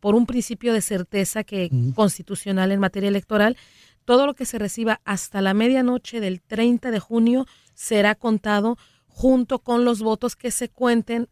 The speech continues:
Speaker 1: de los que se reciben presencialmente en México el primero de julio.
Speaker 2: Carolina, ¿acepta México la doble ciudadanía? Y si es así,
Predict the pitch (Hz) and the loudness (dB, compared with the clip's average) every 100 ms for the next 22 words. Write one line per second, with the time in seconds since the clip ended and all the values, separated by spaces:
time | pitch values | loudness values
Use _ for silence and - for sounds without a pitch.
0 | _ - 190 202 185 202 196 190 - 220 | _ -12 -4 -2 -2 -4 -4 -4 -2 2
1 | 220 220 - 202 - 208 190 220 220 214 | 2 2 0 -2 -2 -4 -6 0 2 2
2 | 208 208 240 - 202 190 196 214 - 233 | 2 0 -4 -6 -6 -4 -4 -8 -10 -10
3 | - 185 - 170 160 165 165 - - _ | -6 -8 -2 0 2 0 -4 -12 -20 _
4 | - _ 175 175 190 190 185 180 156 139 | -20 _ 2 4 6 6 4 4 2 0
5 | 214 170 202 175 185 185 160 160 139 151 | 0 0 0 2 2 2 2 2 2 2
6 | 156 151 139 139 135 135 143 160 165 127 | 2 2 2 2 2 4 4 2 2 -2
7 | - 139 143 143 - 151 156 | 0 2 2 0 2 2 0